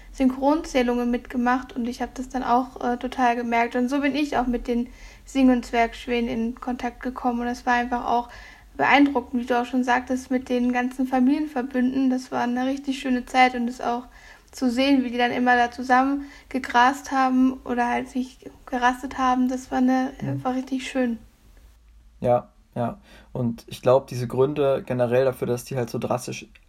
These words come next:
Speaker 2: abgenommen haben, ich mein, seit den neunziger Jahren haben, hat der Bestand um etwa dreißig Prozent abgenommen. Und, ähm, das ist erstmal natürlich darauf zurückzuführen, dass die Sterblichkeit durch halt illegales Jagen und auch Kollision mit überirdischen Stromleitungen auf dem Zug zusammenhängt.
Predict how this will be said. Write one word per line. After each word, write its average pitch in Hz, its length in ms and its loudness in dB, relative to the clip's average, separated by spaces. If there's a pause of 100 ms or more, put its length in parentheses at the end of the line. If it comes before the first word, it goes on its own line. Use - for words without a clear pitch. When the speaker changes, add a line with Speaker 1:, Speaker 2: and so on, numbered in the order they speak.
(200)
Speaker 2:
abgenommen 135 500 -2
haben, 127 180 0
ich 117 120 -8
mein, 123 160 2
seit 117 280 -2
den 117 100 0
neunziger 120 460 -2
Jahren 113 440 -2
haben, 117 340 -4
hat - 100 -12
der 123 60 2
Bestand 117 480 -4
um 127 140 -6
etwa - 280 -6
dreißig 120 400 -6
Prozent 117 300 -6
abgenommen. 131 480 -6 (540)
Und, 120 340 -4
ähm, 113 240 -4
das 117 280 -10
ist - 200 -12
erstmal 120 400 2
natürlich 120 300 -6
darauf 120 340 -2
zurückzuführen, 123 800 -4
dass 113 360 -8
die 117 320 -6
Sterblichkeit 120 920 -2
durch 113 400 -6
halt 123 180 -6
illegales 120 640 -4
Jagen 135 560 -2
und 117 320 -6
auch - 200 -6
Kollision 123 420 -4
mit 123 100 -10
überirdischen 123 460 -4
Stromleitungen 123 720 -2
auf 127 80 -4
dem 120 160 -8
Zug - 300 -12
zusammenhängt. 117 640 -4